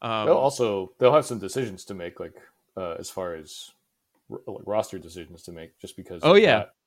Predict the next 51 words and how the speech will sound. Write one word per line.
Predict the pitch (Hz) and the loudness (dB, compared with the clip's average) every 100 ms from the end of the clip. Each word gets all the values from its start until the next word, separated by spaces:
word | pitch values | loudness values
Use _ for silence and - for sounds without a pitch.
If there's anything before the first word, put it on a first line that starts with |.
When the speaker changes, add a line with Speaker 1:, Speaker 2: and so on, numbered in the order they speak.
| _ | _
Speaker 2:
some | 120 | -6
dudes | 104 98 | -4 -6
coming. | - 104 98 | -6 -6 -6
Uh, | 95 107 - | -6 -6 -6
uh, | 95 _ - | -10 _ -12
I | 101 | -12
mean, | 80 | -10
we | 85 | -14
don't | 78 | -14
know | 80 | -14
who | 87 | -12
they're | 87 87 - | -12 -14 -10
keeping | 104 92 | -10 -10
past | 90 90 - | -8 -8 -10
the | |
trade | - 98 90 | -8 -8 -6
deadline, | 85 90 90 | -8 -10 -8
but, | 110 - _ _ _ _ 104 | -6 -8 _ _ _ _ -6
um, | 95 87 82 80 | -4 -6 -12 -8
they | 107 | -4
got | 101 104 | 0 0
some | 113 | -2
guys | 101 92 | -4 -2
figure, | - 95 95 - | -2 -6 -6 -6
coming | 107 95 | -4 -4
up | 92 - | -6 -8
who | - 95 92 | -12 -8 -6
are | 87 | -6
gonna | 92 | -8
be, | 85 87 85 85 - _ _ _ | -8 -8 -8 -10 -14 _ _ _
uh, | 87 80 80 78 - _ _ | -10 -8 -8 -10 -14 _ _
in | - | -10
the | 92 | -8
last | 82 - | -8 -8
year | 90 | -10
of | |
their | - | 0
contract. | 135 135 135 127 117 | 4 4 4 2 2
They | 90 | -4
got | 82 - _ _ _ _ _ | -4 -6 _ _ _ _ _
guys | 95 90 | -4 -4
like | 90 - | -6 0
Blake | 101 - | 0 2
Wesley, | 101 101 113 | -2 0 -2
who | 101 | -4
I'm | 87 | -6
sure | 92 104 | -6 -6
they're | 92 | -4
gonna | 92 87 | -6 -8
need | 92 | -8
to | 92 | -8